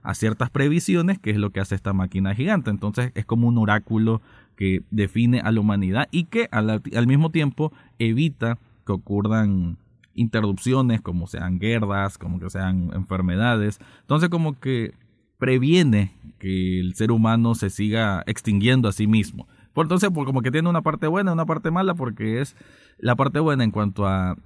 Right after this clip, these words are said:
al ser humano, con-, controlar ciertas acciones de ciertos seres humanos para que no ocurran tragedias, pero al mismo tiempo el sacrificio del libre albedrío por estar controlados por esta máquina. Como digo, en ese,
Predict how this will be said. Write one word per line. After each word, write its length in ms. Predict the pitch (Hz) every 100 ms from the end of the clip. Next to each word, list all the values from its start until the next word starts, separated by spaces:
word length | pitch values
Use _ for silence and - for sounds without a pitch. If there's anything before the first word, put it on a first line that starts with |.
| - -
al 140 | 104
ser 120 | 120
humano, 520 | 139 151 151 131 131 123
con-, 200 | 104 95
controlar 520 | - 113 110 110 143
ciertas 360 | 160 147 147 147
acciones 520 | 120 147 135 120 117
de 140 | 90
ciertos 360 | 101 120 - 123
seres 200 | 123 120
humanos 300 | 131 117 95
para 160 | 92
que 100 | 92
no 100 | 92
ocurran 320 | 104 120 127 127
tragedias, 500 | 151 170 151 175 -
pero 200 | 208 202
al 40 |
mismo 180 | 170 156
tiempo 440 | 147 135 - 143 - _
el 260 | - 110 107
sacrificio 680 | 113 98 95 110 120 - 117
del 180 | 104 104
libre 220 | 135 147
albedrío 580 | 151 175 175 156 160 190 _ _ _
por 240 | 156 151 -
estar 400 | 113 - 113 110
controlados 640 | 180 165 131 117 120 117 -
por 280 | 104 101 -
esta 280 | 120 -
máquina. 460 | 87 82 - 64 - - - _ _ _ _
Como 240 | 147 123 127
digo, 260 | 196 220 -
en 160 | 131
ese, 320 | 160 - 302